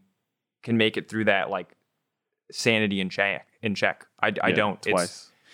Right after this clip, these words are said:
Speaker 2: That's rough.
Speaker 1: really not fun.
Speaker 2: Mental health definitely the biggest priority in Mad Lions right now. I don't think coming first, second, third, whatever. Just make playoffs, keep the mental
Speaker 1: Here's
Speaker 2: health, and then when they're out of quarantine, I'm sure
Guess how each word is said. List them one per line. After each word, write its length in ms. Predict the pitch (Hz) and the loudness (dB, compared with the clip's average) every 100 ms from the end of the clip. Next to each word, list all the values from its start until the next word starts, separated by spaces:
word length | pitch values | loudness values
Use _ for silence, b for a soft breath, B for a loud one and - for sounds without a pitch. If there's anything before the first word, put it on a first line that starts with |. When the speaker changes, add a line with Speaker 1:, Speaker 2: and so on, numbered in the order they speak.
| B B B | B B B
Speaker 2:
That's 200 | - 113 | 2 4
rough. 100 | 107 | 4
Speaker 1:
really 220 | 123 120 | 4 4
not 220 | 110 104 101 | 2 0 2
fun. 140 | 110 | 2
Speaker 2:
Mental 240 | 117 110 | 2 2
health 240 | 110 107 - | 2 0 2
definitely 300 | 98 - 92 | -2 0 -4
the 60 | |
biggest 240 | 87 90 - | -2 -4 -2
priority 320 | 87 90 - | -2 -2 -6
in 40 | |
Mad 180 | 87 85 | -6 -4
Lions 220 | 87 87 | -4 -4
right 140 | 87 87 | -8 -4
now. 100 | 87 | -2
I 40 | |
don't 140 | 92 90 | 0 -2
think 240 | 90 87 _ | -4 -8 _
coming 260 | - 92 87 | -6 -6 -6
first, 400 | - 90 90 - | -2 -2 0 -4
second, 280 | 92 - 90 | -6 -6 -4
third, 200 | 90 87 | -4 0
whatever. 280 | 90 82 82 | -2 -2 -10
Just 160 | - | -2
make 180 | 113 113 | -2 0
playoffs, 420 | 101 95 95 - - - | 0 2 0 -4 -18 -4
keep 200 | 107 104 | -4 -2
the 60 | |
mental 200 | 98 175 | 0 2
Speaker 1:
Here's 100 | 131 | 2
Speaker 2:
health, 220 | 90 - - | 0 -4 -12
and 100 | 92 | -8
then 120 | 92 | -6
when 100 | 92 | -4
they're 100 | 95 | -2
out 100 | 95 | -2
of 60 | 92 | -2
quarantine, 500 | 92 85 85 85 85 | -6 -6 -10 -12 -12
I'm 100 | 82 | -12
sure 300 | - 82 | -8 -8